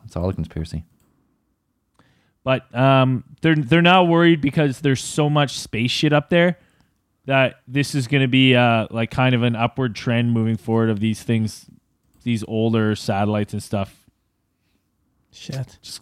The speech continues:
Speaker 2: coming down wild. So far, only one person's been hit with a falling satellite.
Speaker 1: <laughs> Who is that person?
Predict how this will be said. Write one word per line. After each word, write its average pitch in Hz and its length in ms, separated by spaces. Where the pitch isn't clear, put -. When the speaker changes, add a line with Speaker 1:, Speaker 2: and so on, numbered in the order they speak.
Speaker 2:
coming 117 260
down 110 280
wild. 104 480
So 208 200
far, 220 260
only 196 220
one 180 260
person's 180 400
been 147 140
hit 143 160
with 139 120
a 131 60
falling 139 320
satellite. 147 600
Speaker 1:
<laughs> - 1040
Who 190 140
is 113 120
that 113 300
person? 110 440